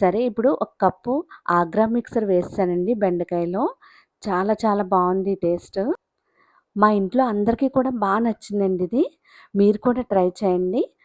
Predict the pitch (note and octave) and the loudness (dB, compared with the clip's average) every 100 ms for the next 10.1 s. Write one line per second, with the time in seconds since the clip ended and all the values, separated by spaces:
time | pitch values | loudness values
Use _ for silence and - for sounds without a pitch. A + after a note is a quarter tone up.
0 | _ _ _ G#3+ G#3 A#3 G#4+ - _ G3+ | _ _ _ -6 0 2 0 -2 _ -4
1 | G3 D4 C#4+ C#4 C4 - - - _ A3 | -2 0 0 0 -4 -4 -14 -20 _ 0
2 | G#3 G#3 A#3 - A#3+ G#3 G3 G3+ A#3+ F#3+ | 2 2 0 -2 0 0 2 2 2 0
3 | G3 F#3+ G3 F#3+ C4 D#4+ F#3+ F#3 G3+ G3+ | 0 -2 -2 -2 0 0 0 0 0 -2
4 | F#3+ G3 F#3 F3+ F#3+ F3+ - D4 - _ | -4 -4 0 0 -2 -8 -6 -8 -10 _
5 | _ _ - A3 A#3+ A#3 B3+ G#3 G#3 G3+ | _ _ -8 -2 2 2 2 2 2 0
6 | G3+ G3+ A3 D#4 - - - A#3 A#3+ G3 | 0 -2 0 -2 -4 -18 -6 -2 0 2
7 | G3 A3 A3 B3 C4+ C#4+ G#3+ G#3 - A#3+ | 2 2 0 0 0 0 -2 -2 0 2
8 | G#3+ G3 G3 G3 - G3+ G#3+ F#3 F3+ F3 | 4 2 2 -2 -2 -2 0 -2 -2 0
9 | F#3 G3 - G3 G3 - G3+ G#3 G3+ F3+ | 0 -2 -2 -2 -2 -4 -2 0 -2 -2
10 | G3 | -2